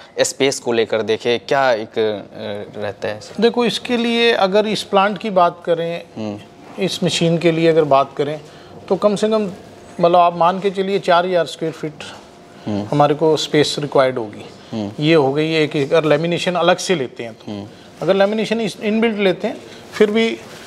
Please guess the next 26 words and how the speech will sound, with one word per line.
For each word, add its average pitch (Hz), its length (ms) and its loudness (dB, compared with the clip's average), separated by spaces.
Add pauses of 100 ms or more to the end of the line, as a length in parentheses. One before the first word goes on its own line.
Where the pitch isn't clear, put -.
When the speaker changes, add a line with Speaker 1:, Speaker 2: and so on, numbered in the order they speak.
(160)
Speaker 2:
ready 165 300 6
products 185 480 0
हो 170 120 2
गए, 170 300 0 (280)
raw 151 220 4
material 180 440 0
हो 151 140 2
गया, 165 220 4
cylinders 160 560 0
हो 156 100 2
गए, 156 180 0
Speaker 1:
हम्म। 113 180 -12 (340)
Speaker 2:
तो 220 380 6 (800)
आप 175 240 2
चार 202 220 4
हजार 202 180 2
square 185 300 -4
फीट 208 160 -12
तो 202 360 -4 (720)
लेके 175 320 0
चलिए 135 300 0
space, - 340 -2
इतनी 170 240 -2
तो 170 100 2
चाहिए 139 280 0
होगी। 104 320 -2